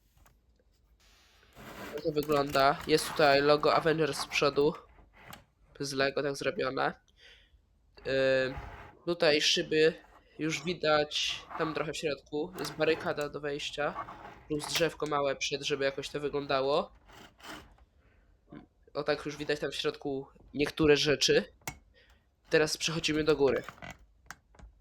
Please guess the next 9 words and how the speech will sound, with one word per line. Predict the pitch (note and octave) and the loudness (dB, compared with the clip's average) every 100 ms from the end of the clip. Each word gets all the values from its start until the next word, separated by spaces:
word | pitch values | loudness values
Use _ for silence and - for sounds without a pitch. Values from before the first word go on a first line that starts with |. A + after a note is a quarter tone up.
| _ _ - _ _ - - - - - _ - _ _ _ - | _ _ -20 _ _ -20 -14 -12 -12 -14 _ -20 _ _ _ -2
Dobra, | D#3 D3 C3 | 0 0 2
tak | E3 | 0
to | E3 D#3 D3 - - - - - C#3+ C3+ - | 0 -2 -2 -4 -12 -20 -20 -20 -20 -20 -6
wygląda. | D3 D3+ D3 C#3+ D3 D#3 - - - - - | -2 2 2 4 2 2 -4 -20 -20 -16 -8
Jest | D3 | -8
tutaj, | - D#3 C#3+ C#3+ C#3 - | -2 2 2 2 -2 -4
panele | D#3+ D#3 | 0 2
są | D3 D3 | 0 -4
słoneczne | - C#3+ C#3 - - C#3 | -4 -2 0 -2 -2 -4